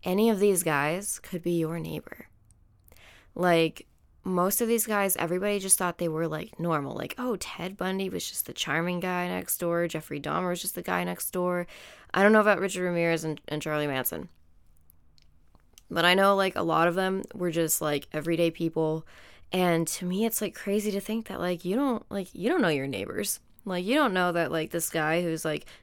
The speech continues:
going to college next door and has a dog is, is keeping heads in his freezer and eating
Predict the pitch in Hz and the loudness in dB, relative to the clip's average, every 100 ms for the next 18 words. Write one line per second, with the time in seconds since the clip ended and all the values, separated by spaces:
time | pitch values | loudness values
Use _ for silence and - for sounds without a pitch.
0 | - 156 151 175 262 277 180 160 160 160 | -6 -2 0 0 2 4 4 2 -2 -4
1 | - 165 156 147 165 165 180 190 170 151 | 0 2 2 0 -2 -2 -2 4 4 4
2 | 147 143 - - - 170 165 - - - | 2 -4 -16 -2 4 4 4 2 0 -8
3 | - 180 - - 190 196 196 196 190 185 | -6 -4 -4 -4 0 4 4 2 0 2
4 | 175 160 175 170 - 165 156 151 147 151 | 2 2 2 2 0 0 0 2 0 0
5 | - 151 147 - 160 156 156 156 147 | 0 -2 -2 0 2 2 2 -2 -4